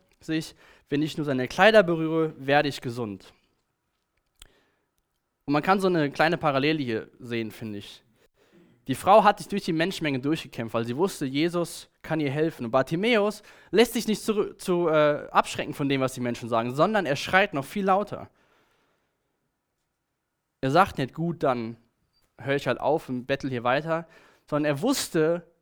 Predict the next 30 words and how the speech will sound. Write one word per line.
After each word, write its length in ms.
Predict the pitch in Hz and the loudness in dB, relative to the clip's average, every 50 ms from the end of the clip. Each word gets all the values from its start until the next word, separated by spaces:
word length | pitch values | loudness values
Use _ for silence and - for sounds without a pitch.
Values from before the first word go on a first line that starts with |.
| _ _ _ _ _ _ | _ _ _ _ _ _
Jesus 380 | - 143 170 196 196 190 190 - | -10 -4 -2 -2 -2 -2 -4 -6
von 200 | - - 165 165 | -4 -4 -2 0
Nazareth 440 | 180 208 220 - - 123 123 - - | 2 0 0 0 -4 -8 -8 -8 -10
ist 200 | 98 - - - | -12 -10 -6 -4
da. 80 | 110 | -4
Jesus 640 | 107 110 135 160 196 196 208 214 214 - - - - _ _ _ _ _ _ _ _ _ | -4 -2 -2 -2 -2 0 0 -2 -4 -4 -10 -18 -20 _ _ _ _ _ _ _ _ _
ist 440 | 160 180 190 - - - - - _ _ | 2 2 2 0 -4 -12 -16 -20 _ _
seine 260 | - 143 135 131 127 - | -6 -4 -4 -2 -2 -4
einzige 560 | 143 165 185 190 - - 180 151 156 143 - | -4 -4 -4 -4 -6 -8 -6 -4 -4 -4 -2
Hoffnung. 520 | 240 254 - - - 123 98 90 90 - _ _ _ _ _ _ _ _ _ _ _ _ _ _ _ _ _ _ _ _ _ _ _ _ _ _ _ _ _ _ _ _ _ _ _ _ _ _ - | -4 -4 -4 -6 -12 -10 -10 -12 -14 -18 _ _ _ _ _ _ _ _ _ _ _ _ _ _ _ _ _ _ _ _ _ _ _ _ _ _ _ _ _ _ _ _ _ _ _ _ _ _ 0
Er 80 | 143 | 4
hatte 180 | 165 196 - 185 | 4 4 4 2
die 160 | 156 208 240 | -2 0 0
Chance, 400 | 220 - - 233 240 220 - 160 | 0 2 2 2 2 2 0 0
jetzt 300 | 135 147 196 220 - - | 2 2 2 2 2 0
oder 160 | 214 196 196 | 0 2 2
nie, 160 | 208 233 226 185 | 2 4 4 2
hatte 120 | 139 131 | 2 2
er 40 | 120 | -2
sich 120 | - 123 | -8 -8
wahrscheinlich 320 | 120 113 - 135 127 131 - | -8 -6 -4 -4 -6 -6 -4
gedacht, 300 | 139 143 147 151 - 139 | 0 0 0 0 0 -4
und 80 | 131 | -6
schreit 400 | - - - 156 160 175 170 - - _ _ _ _ _ _ _ _ _ | -4 -2 0 0 2 0 -2 -6 -14 _ _ _ _ _ _ _ _ _
noch 260 | - 151 151 151 - | 0 2 2 2 4
lauter, 300 | 185 180 180 185 - 143 | 4 4 4 4 4 0
genau 240 | 135 143 156 170 190 | 0 0 2 0 0
wie 60 | 196 | 0
die 80 | - 214 | -2 -4
Frau. 480 | - - - 269 277 226 147 117 104 | -4 -2 0 2 2 2 2 0 -4